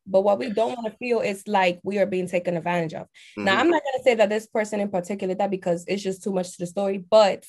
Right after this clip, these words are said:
Speaker 1: I will say that again, I don't wanna feel like you're taking advantage of me. I'm already gonna consider you. Trust me. You're my,
Speaker 2: Mm-hmm.
Speaker 1: you know, like, come on, we don't gotta talk about this. We do not have to have this conversation.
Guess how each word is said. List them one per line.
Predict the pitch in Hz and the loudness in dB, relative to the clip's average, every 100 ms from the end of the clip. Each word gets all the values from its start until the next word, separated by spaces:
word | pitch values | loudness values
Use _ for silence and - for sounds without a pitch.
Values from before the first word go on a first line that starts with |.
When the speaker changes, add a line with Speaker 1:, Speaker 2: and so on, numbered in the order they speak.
| - _ _ _ 196 | -20 _ _ _ 0
Speaker 1:
I | 214 | 0
will | 208 294 269 | 2 2 2
say | 262 294 262 202 | 2 4 4 4
that | 208 | 2
again, | 220 294 247 156 - _ _ _ _ _ _ _ | 2 2 2 0 -8 _ _ _ _ _ _ _
I | 185 240 285 | -6 -2 -2
don't | 220 262 262 | 0 0 0
wanna | 247 277 190 | -2 -2 -4
feel | - - 277 226 | -8 -2 0 2
like | 202 185 185 - _ - | 2 0 -2 -12 _ -12
you're | 196 202 | -4 -4
taking | 202 226 220 220 - | -2 -6 -4 -4 -2
advantage | 170 175 175 247 185 | 0 2 2 0 0
of | 165 | -2
me. | 165 147 - - - | -4 -8 -12 -20 0
I'm | 247 359 | 2 4
already | 214 320 311 277 | 6 6 4 4
gonna | 254 247 | 4 4
consider | 240 220 190 - 269 381 381 | 2 -2 -2 -2 0 2 2
you. | 247 196 147 - - | 2 0 -2 -6 -12
Trust | - 370 415 - 254 | -4 0 0 -4 -4
me. | 226 156 156 | 0 0 0
You're | - 494 415 | 0 2 6
my, | 330 339 | 6 6
Speaker 2:
Mm-hmm. | 254 - 508 | 0 -10 -8
Speaker 1:
you | 494 | 0
know, | 480 494 453 | 2 2 2
like, | 311 - | 0 0
come | 453 330 | -2 0
on, | 220 208 | 2 4
we | 381 | 4
don't | 523 | 4
gotta | 427 370 269 - | 4 2 0 -2
talk | 240 262 220 | 0 0 0
about | 185 165 147 - | -4 -6 -10 -14
this. | - - _ _ _ _ _ 233 | -20 -20 _ _ _ _ _ -6
We | |
do | 214 226 | -4 0
not | 240 269 | 2 2
have | 269 | 0
to | 240 | 2
have | 208 208 | 2 2
this | 190 | -6
conversation. | - 180 165 165 - - | -4 -4 -6 -8 -12 -14